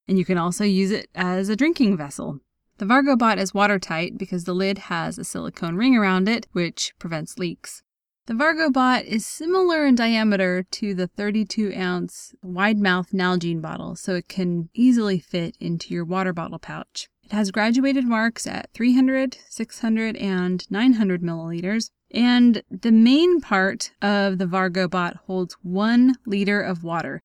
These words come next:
And if you unscrew the lid, it holds about,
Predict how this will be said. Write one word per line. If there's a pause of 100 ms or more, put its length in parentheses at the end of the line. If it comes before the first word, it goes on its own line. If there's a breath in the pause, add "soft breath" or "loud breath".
(140)
And
if
you
unscrew
the
lid, (180)
it
holds
about,